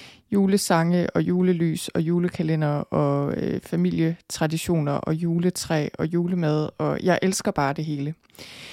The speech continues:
Men det, jeg ikke er så stor tilhænger af, det er al den her stress og travlhed, og ligesom bare for meget af alt, der meget nemt kan snige sig ind.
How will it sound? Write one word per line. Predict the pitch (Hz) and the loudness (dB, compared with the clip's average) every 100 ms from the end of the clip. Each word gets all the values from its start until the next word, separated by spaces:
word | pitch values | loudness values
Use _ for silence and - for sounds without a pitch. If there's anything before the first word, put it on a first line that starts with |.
| - - - | -20 -20 -4
Men | 196 196 | 4 4
det, | 185 220 233 | 6 6 8
jeg | 233 - | 4 2
ikke | - 220 233 - | 2 2 2 0
er | 180 190 | 0 0
så | 202 | -2
stor | - 196 160 | -4 0 0
tilhænger | - 185 180 180 151 | 0 0 2 2 0
af, | 147 156 - - | -2 -4 -8 0
det | 196 190 | 2 2
er | - | 2
al | 190 185 | 0 0
den | 190 175 | 0 -2
her | 170 170 156 | 0 -2 -2
stress | - - 180 190 - - - - _ _ - | -4 -2 -2 -2 -6 -8 -12 -20 _ _ -2
og | 170 | 0
travlhed, | - 151 160 175 160 143 - _ _ | 0 0 0 0 0 -2 -6 _ _
og | - 170 | 0 2
ligesom | 185 202 196 | 2 2 0
bare | - 160 165 175 - | 2 0 2 -2 -4
for | - - | -10 0
meget | 175 160 151 139 180 226 - _ - | 2 2 0 0 0 -2 -4 _ 0
af | 175 - | 0 2
alt, | - - - - - - - - - - _ _ - | 0 -2 -12 -14 -20 -20 -20 -20 -20 -20 _ _ 4
der | 185 | 6
meget | 170 160 165 | 6 6 6
nemt | 165 - | 4 0
kan | - | -4
snige | 175 - 170 160 | -2 2 2 2
sig | - - | -2 2
ind. | 202 | 2